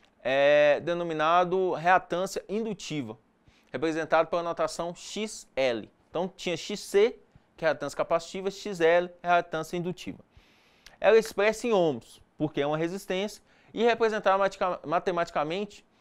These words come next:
pela expressão X L igual a dois π F L. Bom, então mudamos uma, uma parte aqui. Então, na, é, na expressão X L,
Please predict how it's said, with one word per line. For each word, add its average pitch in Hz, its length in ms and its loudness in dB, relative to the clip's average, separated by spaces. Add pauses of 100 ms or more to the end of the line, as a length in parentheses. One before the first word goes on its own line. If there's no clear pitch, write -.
(380)
pela 185 140 2
expressão 180 560 -2
X 226 360 -6
L 196 320 6
igual 156 200 4
a 143 60 2
dois 202 280 0
π 208 380 -8
F 185 420 -2 (100)
L. 107 300 -6 (1200)
Bom, 120 340 -2
então 139 200 -2
mudamos 160 540 -4
uma, 170 200 -4
uma 151 200 -6
parte 143 360 -2
aqui. - 260 -18 (580)
Então, 220 320 0
na, 220 440 2
é, 139 320 0
na 165 100 -2
expressão 165 480 -4
X 202 300 -10
L, 165 340 4